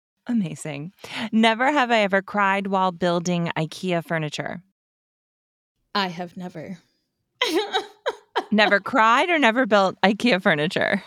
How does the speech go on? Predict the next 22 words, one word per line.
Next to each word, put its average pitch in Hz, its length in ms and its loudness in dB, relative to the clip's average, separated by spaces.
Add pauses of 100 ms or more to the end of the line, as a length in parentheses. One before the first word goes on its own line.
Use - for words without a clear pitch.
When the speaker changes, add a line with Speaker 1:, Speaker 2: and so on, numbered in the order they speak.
(460)
Speaker 2:
I 196 300 -2
have 220 400 -4
built 190 200 -4
ike-, 180 240 -6
I, 190 440 -2 (160)
if 196 160 -10
you 214 100 -10
can 214 220 -4
see 220 180 -6
behind 196 420 -6
me, 180 260 -6
but 160 240 -6
there's 180 200 -4
a 175 60 -8
full 180 880 -2
wardrobe 175 560 -4
built 165 260 -8
out, 170 300 -6
and 185 160 -10
I 165 80 -8
build 233 260 -10
it. - 160 -12